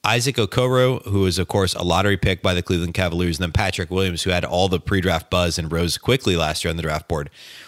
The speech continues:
That rounds out the second team. So, no Jaden McDaniels on the all-rookie second team this year. He did show up in the other players receiving votes, however, and he actually did receive one first-team vote. So, uh, there were ninety-nine voters.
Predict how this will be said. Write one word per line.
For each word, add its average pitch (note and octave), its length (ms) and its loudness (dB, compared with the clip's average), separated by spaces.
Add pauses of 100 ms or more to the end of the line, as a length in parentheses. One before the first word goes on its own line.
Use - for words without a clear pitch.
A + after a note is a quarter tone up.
(140)
That A#2 180 0
rounds A2+ 300 0
out G#2 180 0
the F#2 60 -6
second F#2 300 -2
team. D#2 220 -4
So, C3 360 2 (960)
no C#3 200 4
Jaden E3+ 260 2
McDaniels A2+ 760 2
on G2 300 2
the F#2 120 0
all-rookie F#2+ 520 2
second F#2 360 -2
team F2 380 0 (380)
this - 240 0
year. F2 240 0 (340)
He C3+ 220 0
did E3+ 400 2
show C#3+ 240 4
up A2+ 240 2
in A2+ 80 0
the A2 80 4
other A2 180 2
players A2 320 0
receiving A2 340 0
votes, E2+ 260 0
however, F2 280 0
and G#2 180 -4
he G#2+ 140 2
actually C#3 320 0
did D3 240 2
receive G#2 380 0
one A2 480 0
first-team G#2+ 480 0
vote. D2 180 -6 (440)
So, A2 360 4 (440)
uh, A2+ 140 0
there A2+ 120 0
were A2+ 60 2
ninety-nine C3 480 2
voters. F2 500 0